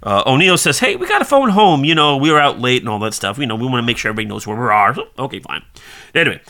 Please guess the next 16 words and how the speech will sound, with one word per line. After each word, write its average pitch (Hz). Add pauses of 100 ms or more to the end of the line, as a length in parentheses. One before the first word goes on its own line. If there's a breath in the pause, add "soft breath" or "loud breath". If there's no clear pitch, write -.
(140)
while 262
they're 330
walking 277
to 254
the 247
Jaffa 208
village, 139
S 120
G -
one 170
discusses 196
the 233
similarities 214
between 160
these 151
women 156